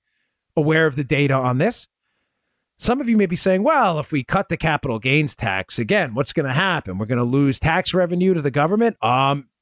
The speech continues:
well, folks, I, I can't tell you conclusively what's gonna happen in the future. I can only give you what happened in the past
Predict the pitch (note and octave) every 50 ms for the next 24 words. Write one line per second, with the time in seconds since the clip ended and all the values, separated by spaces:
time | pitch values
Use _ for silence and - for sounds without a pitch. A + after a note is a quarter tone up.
0 | _ _ A2+ B2+ C#3 - - A3+ B3+ B3 F#3+ - - - - _ _ _ _ _
1 | _ _ - C3 B2 C#3 D#3+ D#3+ - G3 G#3 G3+ - - D#3 E3 F3 F3+ F3+ F3
2 | E3+ - D#3+ D#3 - D#3+ E3+ E3+ B2 - E3+ D#3+ D3 C#3+ - E3 C#3+ C3+ C#3+ D3
3 | - D3+ D3 C3+ C3 - C#3+ E3+ G3+ - G#3 F#3+ E3+ - D3+ C#3 D3 D#3+ D#3+ C#3
4 | D3 C#3 C#3 D3+ D3+ C#3+ C#3+ C3 C3+ C3 C3+ - D#3+ E3+ F#3 G#3 - - G3+ C4
5 | C#4+ C#4+ G#3 C3 - -